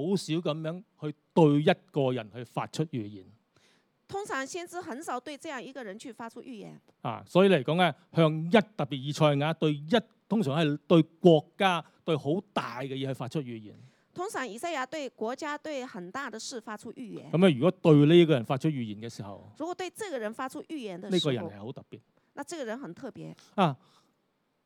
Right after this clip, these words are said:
Speaker 1: 神咧喺度問啊，你喺度做緊啲乜嘢？
Speaker 2: 神在問，你在這裏做什麼？
Speaker 1: 佢職權就攞咗啦。
Speaker 2: 他職權就拿了。
Speaker 1: 但係有冇做到佢應有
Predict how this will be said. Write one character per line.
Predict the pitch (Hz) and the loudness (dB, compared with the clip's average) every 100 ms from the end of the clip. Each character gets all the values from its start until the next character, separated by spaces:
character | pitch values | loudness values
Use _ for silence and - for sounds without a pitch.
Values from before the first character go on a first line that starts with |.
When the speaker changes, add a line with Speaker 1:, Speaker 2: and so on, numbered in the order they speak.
| _ | _
Speaker 1:
神 | - 226 | 2 6
咧 | 262 | 8
喺 | |
度 | 254 | 8
問 | 190 151 180 | 8 2 -2
啊， | - | -4
你 | 165 190 | -2 0
喺 | 139 185 226 | 0 0 0
度 | 160 139 - | -2 -4 2
做 | 185 143 123 | 6 6 6
緊 | 120 127 | 0 -2
啲 | 151 | -2
乜 | 160 | -2
嘢？ | 135 101 98 107 _ | -4 -8 -14 -20 _
Speaker 2:
神 | - 254 254 339 | -14 -10 -8 -8
在 | 381 302 | -6 -6
問， | 339 262 | -6 -10
你 | - 233 | -10 -8
在 | 339 349 | -8 -8
這 | 330 | -10
裏 | 247 | -12
做 | 320 269 | -12 -12
什 | - | -12
麼？ | 160 165 _ _ _ | -14 -16 _ _ _
Speaker 1:
佢 | 214 | 0
職 | 220 - - _ - | 2 2 0 _ 6
權 | 160 135 | 6 6
就 | 147 | 4
攞 | 139 202 | 2 0
咗 | 160 147 | -2 -2
啦。 | 143 131 _ _ | -2 -4 _ _
Speaker 2:
他 | 370 | -14
職 | - 254 | -8 -8
權 | 320 339 277 | -8 -10 -10
就 | 302 | -12
拿 | 226 165 180 | -12 -12 -12
了。 | - _ _ | -16 _ _
Speaker 1:
但 | 202 196 | 4 6
係 | |
有 | 190 | 4
冇 | 196 208 220 | 6 4 2
做 | - 185 160 160 | 6 6 8 6
到 | 190 | 4
佢 | 147 175 | 2 0
應 | 240 233 226 | 0 -2 -4
有 | 202 | 0